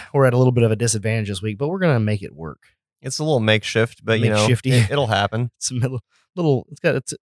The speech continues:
Speaker 1: there's a wheel holding everything up.
Speaker 2: Yeah, there's a,
Speaker 1: So, I
Speaker 2: a
Speaker 1: mean
Speaker 2: not even polished wheel.
Speaker 1: I didn't grab the polished one. I didn't want to scratch it.
Speaker 2: Well, yeah, I mean, I can
Speaker 1: I thought
Speaker 2: understand
Speaker 1: about it,
Speaker 2: not
Speaker 1: though.
Speaker 2: wanting to shove a bunch of metal apparatuses into the face
Speaker 1: Yeah.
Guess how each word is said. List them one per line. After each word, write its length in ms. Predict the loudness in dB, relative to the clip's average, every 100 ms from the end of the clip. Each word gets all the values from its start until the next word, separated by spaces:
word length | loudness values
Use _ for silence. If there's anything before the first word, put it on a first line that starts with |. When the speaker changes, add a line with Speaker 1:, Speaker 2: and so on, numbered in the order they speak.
| -2
Speaker 1:
there's 180 | 2
a 40 | 2
wheel 360 | 2 0 0 -2
holding 260 | -4 -4 -4
everything 320 | -4 -4 -4
up. 180 | -6 -8 _ _ _ _
Speaker 2:
Yeah, 240 | -4 0 0
there's 240 | 0 -4
a, 160 | -2 0
Speaker 1:
So, 40 | 0
I 20 |
Speaker 2:
a 20 |
Speaker 1:
mean 240 | 0 0 2
Speaker 2:
not 260 | 4 2 -2
even 320 | -2 0 0
polished 460 | 0 0 0 -2 -6
wheel. 320 | -4 -4 -6 -14 _ _ -2
Speaker 1:
I 100 | 0
didn't 280 | 2 0 0
grab 160 | -2 -2
the 60 |
polished 320 | -2 -4 -4
one. 100 | -4
I 20 | -4
didn't 80 |
want 80 | -2
to 40 | -6
scratch 300 | -8 -8 -10
it. 100 | -10
Speaker 2:
Well, 140 | -2
yeah, 200 | 2 2
I 60 | 2
mean, 160 | 0 -2
I 100 | -2
can 140 | -4
Speaker 1:
I 40 |
thought 40 | -4
Speaker 2:
understand 300 | 0 2 2
Speaker 1:
about 100 | 2
it, 40 |
Speaker 2:
not 120 | 0 0
Speaker 1:
though. 60 |
Speaker 2:
wanting 200 | 0 0
to 60 | -2
shove 460 | -2 -2 2 0 2
a 60 |
bunch 180 | 0 0
of 80 | -2
metal 360 | 0 0 0 0
apparatuses 840 | -2 0 2 2 0 -2 -2 -4
into 320 | -2 -2 -4 -6
the 100 | -8
face 720 | -8 -2 0 0 0 0 0
Speaker 1:
Yeah. 260 | -4 -4